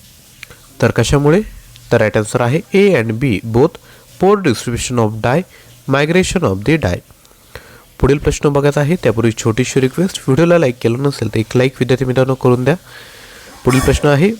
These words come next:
microcrystalline cellulose is used as, all of this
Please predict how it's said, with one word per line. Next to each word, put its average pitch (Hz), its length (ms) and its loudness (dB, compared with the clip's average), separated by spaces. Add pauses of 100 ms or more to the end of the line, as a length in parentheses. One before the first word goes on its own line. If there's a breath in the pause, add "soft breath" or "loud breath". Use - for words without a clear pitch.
(120)
microcrystalline 143 1040 0
cellulose 135 480 0 (140)
is 139 120 2 (120)
used 160 320 4
as, 95 260 0 (880)
all 120 100 4
of 120 160 0
this 165 180 -2